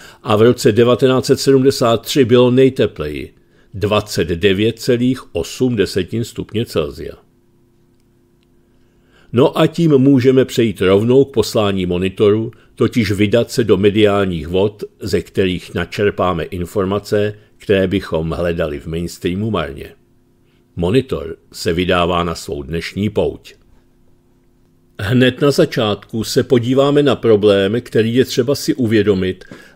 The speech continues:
Abychom pro samou Ukrajinu nezapomněli na další nebezpečí, které je pro Evropu nezanedbatelné, kdy prostřednictvím mohutné imigrace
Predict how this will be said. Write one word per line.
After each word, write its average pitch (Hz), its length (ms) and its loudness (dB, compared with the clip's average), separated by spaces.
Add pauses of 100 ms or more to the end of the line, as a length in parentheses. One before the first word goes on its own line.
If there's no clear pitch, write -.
(100)
Abychom 123 420 2
pro 156 160 4
samou 139 360 4
Ukrajinu 107 800 0
nezapomněli 120 760 0
na 123 140 2
další 117 420 0
nebezpečí, 104 920 -4
které 113 420 2
je 120 140 2
pro - 280 0
Evropu 117 460 0
nezanedbatelné, 87 1300 -4 (560)
kdy 113 240 2
prostřednictvím 120 1040 0
mohutné 123 640 4
imigrace 107 880 0